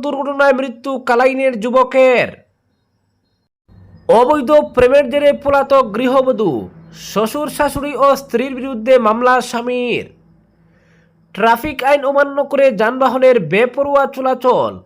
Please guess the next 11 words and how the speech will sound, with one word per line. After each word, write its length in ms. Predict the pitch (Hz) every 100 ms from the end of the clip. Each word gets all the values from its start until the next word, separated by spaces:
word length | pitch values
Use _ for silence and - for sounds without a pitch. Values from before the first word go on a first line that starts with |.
| _ _ _
আতঙ্কিত 520 | 175 - 285 254 262 262 262 247
পথচারীরা। 720 | - 247 247 262 240 233 240 233 165 92 - - _ _ _ _ _ _ _ _ _ 160 160 139
বিহারের 480 | 226 247 294 294 269
মুখ্যমন্ত্রী 640 | 247 233 294 302 311 277
পদে 240 | 254 302 294
জনতার 480 | 226 240 269 285 277
পছন্দে 440 | 269 285 277 262 277
এগিয়ে 360 | 269 220 262 262
তেজস্বী 520 | 262 247 285 277 294
যাদব, 460 | 269 262 247 147 101 - _ _ _
কমছে 360 | 247 277 254